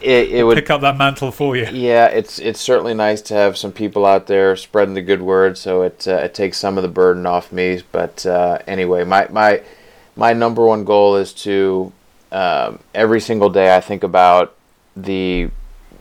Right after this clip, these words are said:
Speaker 1: you know, the, the ten-year-old that I'm gonna be training later that day and thinking, you know, if I can make a great experience for her,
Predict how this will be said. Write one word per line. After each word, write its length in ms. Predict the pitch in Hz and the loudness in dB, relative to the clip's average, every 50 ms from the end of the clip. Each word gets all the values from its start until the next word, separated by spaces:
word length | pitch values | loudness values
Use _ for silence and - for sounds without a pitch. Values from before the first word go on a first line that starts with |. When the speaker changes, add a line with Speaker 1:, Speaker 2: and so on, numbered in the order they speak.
| _ _ - - | _ _ -18 -12
Speaker 1:
you 120 | - 95 | -10 -4
know, 180 | 92 87 82 80 | -2 0 0 2
the, 180 | 80 82 - - | 2 0 0 0
the 120 | 87 92 | -2 -6
ten-year-old 680 | 90 - - 127 123 120 113 110 107 104 104 101 101 95 | -4 -2 0 0 0 0 2 2 4 6 6 6 4 2
that 100 | 101 92 | 2 0
I'm 160 | 92 92 92 | 0 0 0
gonna 160 | 95 95 95 | -2 -4 -4
be 140 | 90 90 90 | -4 -6 -8
training 420 | - - 104 104 101 98 95 92 92 | -8 -6 -4 -4 -2 -2 -4 -2 0
later 300 | 92 92 90 92 92 90 | 2 2 2 2 2 2
that 240 | 90 87 87 - | 2 0 0 0
day 280 | - 95 92 92 92 92 | -2 0 2 2 2 0
and 140 | 90 87 - | -2 -6 -6
thinking, 520 | - 95 87 - 90 87 87 87 - - _ - | -6 -6 -4 -2 -4 -4 -4 -6 -12 -14 _ -12
you 100 | - 104 | -10 -4
know, 220 | 95 92 90 90 - | 0 2 2 2 2
if 200 | - 95 - 101 | 0 -2 0 4
I 160 | 107 127 127 | 4 4 4
can 220 | - 131 110 104 | 2 -2 -4 -2
make 240 | 101 98 98 92 - | 0 2 2 0 0
a 40 | 92 | -6
great 320 | 85 80 - 90 90 95 98 | -10 -4 0 2 2 2 2
experience 1000 | 95 - - - - 95 92 92 92 90 90 87 85 82 - - - - - - _ _ _ _ - - - _ | 0 -4 -8 -6 -2 0 0 2 0 0 -2 -4 -6 -10 -14 -16 -16 -16 -18 -18 _ _ _ _ -20 -20 -20 _
for 600 | - - 87 85 85 85 85 85 82 80 - - - | -10 -2 0 2 4 4 4 4 2 0 -2 -4 -2
her, 420 | 113 110 107 104 101 98 98 98 | 2 4 6 6 6 4 4 0